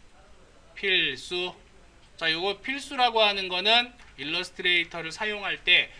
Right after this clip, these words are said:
그냥 기본적, 기본 필수 값입니다. 클릭을 해보시면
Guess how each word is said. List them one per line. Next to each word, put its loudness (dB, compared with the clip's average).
그냥 -2
기본적, -6
기본 -8
필수 -12
값입니다. -4
클릭을 0
해보시면 6